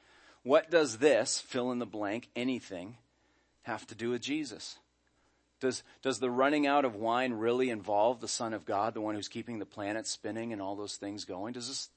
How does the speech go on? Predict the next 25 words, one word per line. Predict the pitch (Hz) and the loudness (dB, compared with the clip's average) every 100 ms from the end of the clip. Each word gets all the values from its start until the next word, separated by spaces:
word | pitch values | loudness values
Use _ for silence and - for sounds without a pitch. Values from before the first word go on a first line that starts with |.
| _ | _
kind | - 127 | -12 -10
of | 123 | -8
thing | 131 117 | -6 -6
really | 95 107 120 | -4 -4 -4
matter | 95 87 107 127 | -4 -4 -6 -6
to | 95 | -10
Jesus? | 92 104 139 151 | -12 -12 -12 -10
Does | 110 104 | -10 -8
this | 113 | -6
matter | 101 101 139 | -6 -4 -4
to | 123 | -4
God? | 104 101 143 175 _ _ _ _ _ _ _ _ _ 101 | -4 -2 -4 -6 _ _ _ _ _ _ _ _ _ -4
Jesus | 120 208 277 | -2 0 -2
thinks | 143 117 101 | -2 -4 -6
it | 90 | -4
does. | 87 117 - - _ _ _ _ _ | -4 -4 -8 -14 _ _ _ _ _
And | 123 | 0
he's | 135 139 | 2 6
asking | 147 175 - 180 | 4 4 2 0
the | 151 | 0
question | - 196 - - 127 | 2 2 2 0 0
to | 127 | 2
make | 135 135 151 | 2 2 2
that | 143 - | 2 2
point. | 185 160 - | -2 -2 -6